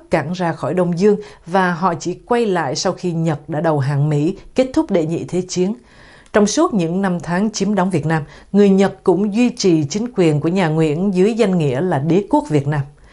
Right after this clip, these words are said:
Trong thực tế là họ chỉ chiếm quyền bảo hộ của người Pháp chứ không đụng chạm gì đến triều đình Việt Nam. Khi Nhật thua trận, họ đã giao lại quyền bảo hộ mà họ đang nắm giữ cho Vương triều Nguyễn, lúc đó là vua Bảo Đại. Vị vua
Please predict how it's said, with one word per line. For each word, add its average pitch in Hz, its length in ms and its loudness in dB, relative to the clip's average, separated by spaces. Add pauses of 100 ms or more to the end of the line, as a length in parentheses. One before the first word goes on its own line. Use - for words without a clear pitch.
(420)
Trong 226 140 4
thực - 180 0
tế 185 400 2
là 175 200 4
họ 165 240 2
chỉ 160 300 -4
chiếm 254 160 -2 (140)
quyền 151 240 2
bảo 143 180 0
hộ 175 200 2
của 160 160 -4
người 175 180 -2
Pháp 240 360 -6
chứ 240 180 -4
không 196 300 -4
đụng - 180 -2
chạm 160 280 -2
gì 151 200 0
đến 151 260 -2
triều 175 180 2
đình 139 200 4
Việt 135 180 -2
Nam. 160 120 -2 (760)
Khi 254 160 2
Nhật 208 280 6
thua 208 160 4
trận, 165 260 2 (260)
họ 185 160 2
đã 180 120 2
giao 214 300 0
lại 151 260 0
quyền 151 220 0
bảo 143 160 0
hộ 139 320 -2
mà 147 220 -2
họ 135 220 -4
đang 165 240 -2
nắm 170 180 -2
giữ 165 280 0
cho 175 160 -2
Vương 165 220 -2
triều 165 180 4
Nguyễn, 160 300 0 (280)
lúc 190 180 0
đó 156 280 0
là 202 140 0
vua 143 180 0
Bảo 135 220 0
Đại. 151 240 -2 (520)
Vị 196 140 4
vua 214 160 4